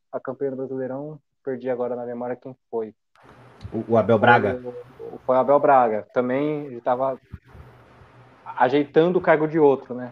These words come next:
Speaker 1: no fim do, do, na temporada passada. Então, pra você ver, é muito difícil um técnico continuar, mesmo ganhando títulos, como o Abel ganhou, como o Rogério Ceni ganhou,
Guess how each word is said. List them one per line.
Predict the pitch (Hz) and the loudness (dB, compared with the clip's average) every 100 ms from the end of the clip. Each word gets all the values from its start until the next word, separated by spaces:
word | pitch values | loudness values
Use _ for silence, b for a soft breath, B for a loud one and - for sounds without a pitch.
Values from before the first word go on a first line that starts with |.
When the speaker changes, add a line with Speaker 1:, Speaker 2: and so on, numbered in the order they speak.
| - | -16
Speaker 1:
no | 117 | -18
fim | - | -14
do, | 120 | -14
do, | 113 139 123 123 120 | -12 -10 -8 -8 -10
na | 117 | -14
temporada | 120 123 120 | -12 -8 -8
passada. | 120 131 - 113 104 - _ - _ _ _ - | -8 -12 -8 -8 -8 -16 _ -20 _ _ _ -16
Então, | 131 175 196 | 0 4 4
pra | 226 | 4
você | 214 247 | 2 2
ver, | 233 | 4
é | 208 | 4
muito | 185 185 | 2 -2
difícil | 233 240 214 214 | -4 -2 -4 -2
um | 220 | -2
técnico | 165 147 139 151 | 0 0 -2 -8
continuar, | 139 - 139 127 147 - 151 | -10 -10 -2 2 2 0 0
mesmo | 160 220 254 254 - | 4 4 2 -6 -2
ganhando | 254 220 254 | 0 2 0
títulos, | 247 226 196 165 - | -4 -8 -6 -10 -8
como | 165 | -4
o | |
Abel | 151 147 151 | -2 0 0
ganhou, | 143 131 165 | -2 -2 -4
como | - 147 | -6 -4
o | 147 | -2
Rogério | 131 123 | 0 -2
Ceni | 135 143 143 | -2 -2 -2
ganhou, | 139 139 135 160 | -6 -6 -6 -8